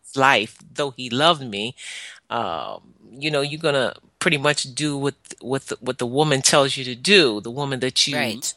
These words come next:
Speaker 1: with. So, um, the night before he sent me back, uh, he took out his little black book,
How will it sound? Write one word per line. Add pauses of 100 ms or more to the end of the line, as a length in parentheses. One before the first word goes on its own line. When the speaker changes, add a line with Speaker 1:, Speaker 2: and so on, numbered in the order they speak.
Speaker 1:
with. (760)
So,
um, (600)
the
night
before
he
sent
me
back,
uh,
he
took
out
his
little
black
book,